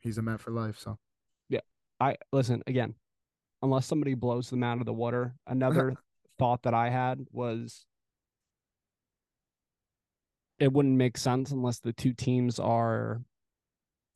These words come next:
Speaker 2: well, you know that the Mets love Juan Soto, right? So the only trade that I like is, like, if you did, like, a one-for-one Alonso for Soto,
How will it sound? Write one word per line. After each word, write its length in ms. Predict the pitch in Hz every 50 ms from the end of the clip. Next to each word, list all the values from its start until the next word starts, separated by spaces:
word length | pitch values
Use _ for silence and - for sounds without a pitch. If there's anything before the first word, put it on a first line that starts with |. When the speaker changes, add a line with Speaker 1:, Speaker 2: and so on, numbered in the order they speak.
| _ _ -
Speaker 2:
well, 340 | 127 135 135 127 127 120 139
you 140 | 135 131 143
know 140 | 143 143 139
that 160 | 135 127 -
the 60 | 123
Mets 260 | 123 123 117 - -
love 200 | 123 120 117 110
Juan 240 | 113 113 113 113 117
Soto, 580 | 120 - 127 113 113 113 110 110 110 113 113 113 _ _ -
right? 380 | 123 120 123 123 123 123 - - _ _ -
So 260 | - - 120 117 113
the 140 | 120 127 127
only 200 | 131 135 127 120
trade 320 | - - 131 127 127 117
that 100 | 120 117
I 140 | 117 120 127
like 340 | 120 113 113 113 117 - 117
is, 140 | 117 -
like, 160 | - 120 120 123
if 100 | 123 -
you 80 | 123
did, 220 | 113 120 117 113 113
like, 160 | 113 110 -
a 320 | 113 110 107 107 110 113 - _ _ _ _ _ _ _ _ _ _
one-for-one 800 | - 117 120 123 123 123 - - 127 120 120 120 120 120 117 113
Alonso 500 | 113 113 110 113 113 117 117 - 123 117
for 140 | - 120 117
Soto, 640 | - - 123 117 117 113 110 113 110 113 120 127